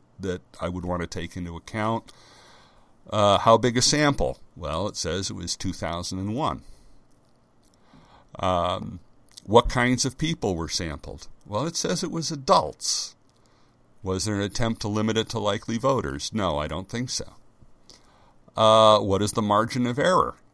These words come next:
Well, it says it was plus or minus two point six percentage points.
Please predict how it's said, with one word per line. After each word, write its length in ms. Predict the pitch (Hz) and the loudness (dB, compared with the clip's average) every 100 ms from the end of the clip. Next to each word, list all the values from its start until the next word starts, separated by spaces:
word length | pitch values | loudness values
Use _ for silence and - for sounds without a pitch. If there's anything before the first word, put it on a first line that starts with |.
| _ _ _ _ _ | _ _ _ _ _
Well, 240 | 78 76 110 | -4 -2 -4
it 100 | - | -6
says 380 | 98 95 117 | -4 -4 -4
it 100 | - | -6
was 160 | - 85 | -6 -10
plus 320 | - 104 - | -6 -4 -2
or 60 | 120 | -4
minus 420 | 95 92 98 - | -4 -4 -4 -4
two 240 | - 110 | -2 -6
point 320 | 101 95 95 90 | -6 -6 -6 -6
six 300 | - 80 - | -6 -6 -8
percentage 580 | 107 - 110 92 73 | -8 -6 -4 -6 -8
points. 440 | - 67 60 - | -14 -18 -18 -18